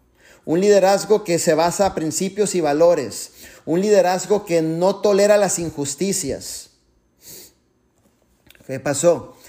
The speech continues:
Fui agarrando de cada persona lo que yo ocupaba. Y eso acortó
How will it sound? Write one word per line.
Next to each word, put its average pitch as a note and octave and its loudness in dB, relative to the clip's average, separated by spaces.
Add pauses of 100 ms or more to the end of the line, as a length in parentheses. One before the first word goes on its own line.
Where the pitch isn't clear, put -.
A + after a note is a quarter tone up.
(120)
Fui - -4
agarrando D#3+ 0
de C3+ -4
cada D3 -2
persona C3 -4
lo B2 -4
que A#2+ -8
yo B2 -6
ocupaba. A#2+ -10 (1700)
Y D#3 2
eso F3+ 2
acortó D#3+ 0